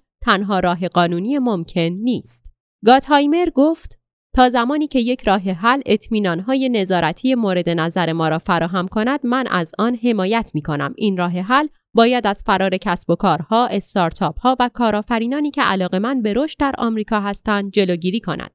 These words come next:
حتی اگر این راه حل لایحه‌ای از استاب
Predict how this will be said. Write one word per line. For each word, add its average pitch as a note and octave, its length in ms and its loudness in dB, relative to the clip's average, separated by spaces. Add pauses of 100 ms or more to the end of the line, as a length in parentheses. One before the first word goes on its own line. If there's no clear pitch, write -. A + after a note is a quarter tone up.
(140)
حتی C4 280 6
اگر F3 360 2
این D4 200 2
راه D4 140 2
حل B3+ 400 0 (260)
لایحه‌ای A3+ 680 4
از A#3 260 0
استاب G3 420 0